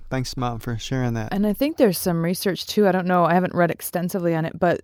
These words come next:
Speaker 2: but yeah, the hormones that are going through a woman's body at the time of pregnancy really do affect the little baby inside her. So,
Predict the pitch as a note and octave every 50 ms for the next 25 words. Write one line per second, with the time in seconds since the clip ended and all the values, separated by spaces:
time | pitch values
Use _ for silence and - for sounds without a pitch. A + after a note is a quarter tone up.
0 | _ _ - E3 F#3+ F3+ D3+ - F#3 G#3 G#3+ G#3 F3 E3 - - - G3 G3+ G#3
1 | G3+ G3 F#3+ F3+ E3 F3+ E3+ E3 D#3+ - E3+ F3 F3+ F3 - F#3+ F3 E3+ E3+ F3
2 | F3 E3 D#3+ D#3 - - - E3+ F3 G3 G3+ G3+ D3 D3+ E3+ D3+ - - C#3+ -
3 | - - G3+ G3 G3 F#3+ E3+ D#3 - - F#3+ F#3 G3+ F3+ F3 - - E3+ D#3+ E3
4 | F#3+ F#3+ F#3 E3 E3 A3 B3 B3 G3+ - - D3 - - - F#3+ F#3 - _ -
5 | G3 F3+ F3+ F3+ F3+ E3+ - E3+ F3+ G#3 - - - - - E3+ - - - -
6 | - - - - E2+ - - - _ _ - - - - - _ _ - - -
7 | G#3+ G3 F#3 F3+ E3+